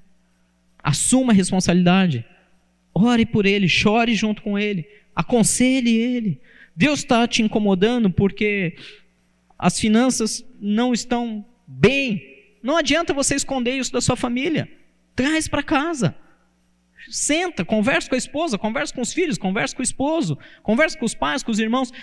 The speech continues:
"Gente, a situação está difícil. Estou trazendo a situação pra casa. Estou trazendo de volta e eu quero ajuda em oração, eu quero ajuda. M-, me deem ideias, me deem direções. O que eu não estou fazendo certo?"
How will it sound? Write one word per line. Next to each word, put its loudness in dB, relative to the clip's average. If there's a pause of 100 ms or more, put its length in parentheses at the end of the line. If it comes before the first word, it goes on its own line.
(120)
"Gente, 0
a 2
situação -2
está -2
difícil. -4 (440)
Estou 0
trazendo 0
a 0
situação 0
pra -2
casa. -2 (380)
Estou -2
trazendo -2
de 2
volta 0
e 2
eu 0
quero -4 (180)
ajuda 4
em 0
oração, -2
eu 0
quero 0
ajuda. 2 (220)
M-, 0
me 2
deem 2
ideias, 0
me 2
deem -2
direções. -2 (140)
O 2
que 0
eu -2
não -2
estou -2
fazendo -6
certo?" -4